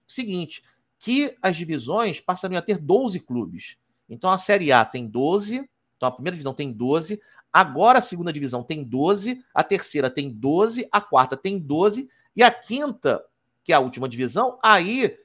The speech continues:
ela fica aberta, porque alguns times podem pedir licença, novos podem se filiar, aí a quinta divisão já fica com um número variável. Mas as quatro primeiras divisões agora com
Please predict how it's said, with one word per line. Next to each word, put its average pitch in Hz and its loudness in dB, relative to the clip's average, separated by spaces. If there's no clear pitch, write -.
ela 196 6
fica 220 -2
aberta, 190 4
porque 143 -2
alguns 156 4
times 131 -10
podem 123 0
pedir 113 -10
licença, 165 -2
novos 139 2
podem 127 0
se 120 -10
filiar, 156 4
aí 170 0
a 131 -2
quinta 135 -8
divisão 151 -6
já 175 -2
fica 160 -10
com 185 -2
um - -4
número 151 -2
variável. 139 4
Mas 120 0
as 143 0
quatro 185 6
primeiras 147 -4
divisões 151 -6
agora 160 2
com 196 0